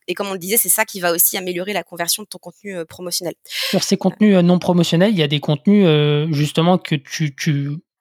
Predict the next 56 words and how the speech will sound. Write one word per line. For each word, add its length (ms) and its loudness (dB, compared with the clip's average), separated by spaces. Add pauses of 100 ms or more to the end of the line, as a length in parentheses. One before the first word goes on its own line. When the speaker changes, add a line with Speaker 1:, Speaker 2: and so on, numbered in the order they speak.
(380)
Speaker 2:
tu 100 -2
privilégies, 640 4
euh, 680 0 (180)
en, 280 2
enfin, 280 -2
tu 120 0
vois, 220 2
c'est 260 -8
Speaker 1:
Ouais. 240 2 (400)
Speaker 2:
Ouais. 120 0 (300)
Speaker 1:
Je 100 -2
pense 220 2
que, 80 -6 (500)
alors 180 2
moi, 180 2
il 40 0
y 40 -2
a 40 0
les 60 0
contenus, 400 -6
euh, 160 2
que 260 -6
j'aime 300 2
et 80 2
après, 160 -2
il 60 2
y 40 2
a 20 2
les 100 -4
contenus 240 -10
qui 60 -4
sont 140 0
aussi 200 -2
plus 120 -10
faciles 300 0
à 40 0
faire 160 -6
que 120 -8
d'autres. 400 -2
J'en 160 2
vois 180 2
un 80 2
peu 240 -2 (220)
trois, 480 0 (160)
euh, 280 -4 (140)
quand 140 -10
je 80 -8
parle 180 -2
de 60 -6
contenu 320 -10
non 100 -4
promotionnel. 560 -2
T'as 80 2
les 120 0
contenus 420 -6
éducatifs, 640 -2